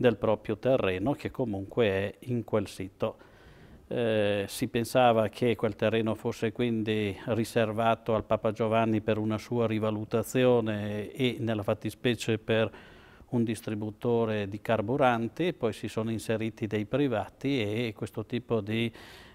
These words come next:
eh, possibilità, se non è sfumata, comunque sta incontrando notevoli difficoltà. Eh, è ovvio che di fronte al silenzio dell'amministrazione noi interpelliamo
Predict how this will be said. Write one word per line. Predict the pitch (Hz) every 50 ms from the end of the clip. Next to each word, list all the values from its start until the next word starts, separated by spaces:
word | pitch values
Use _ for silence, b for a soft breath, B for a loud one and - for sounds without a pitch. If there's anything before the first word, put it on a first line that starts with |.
| B
eh, | - 127 117 110 107 104 101 - -
possibilità, | - 151 135 - - 123 110 113 127 139 143 127 - - 117 110 113 131 135 127
se | - - - - 127
non | 120 120 117 110
è | 110
sfumata, | 113 - - 147 131 113 101 104 - - 120
comunque | - - 127 113 110 110 107 104 - - 123 120 113 110 - -
sta | - - - 127
incontrando | 117 117 110 - 117 113 104 113 110 110 110 107 117
notevoli | 113 113 107 - 113 104 101 101 101 104
difficoltà. | 98 104 98 - - 101 - - 104 101 101 - - 107 95 - B B B B B B B B B B B B B -
Eh, | 143 123 117 110 107 107
è | 117 123
ovvio | 123 117 117 117 113 123 139 165 160 127
che | - - 113 107 110 117 123 123 117 107 87 107 113
di | 110 110
fronte | 104 - 117 117 113 - 113
al | 110 107
silenzio | 104 - - 107 107 113 131 135 127 117 - - - 107
dell'amministrazione | 101 107 110 107 107 110 107 104 104 104 101 - - 156 165 143 - 107 101 123 156 147 117 101
noi | 101 107 113 110
interpelliamo | 104 - 107 98 - - 107 101 101 104 104 107 107 101 101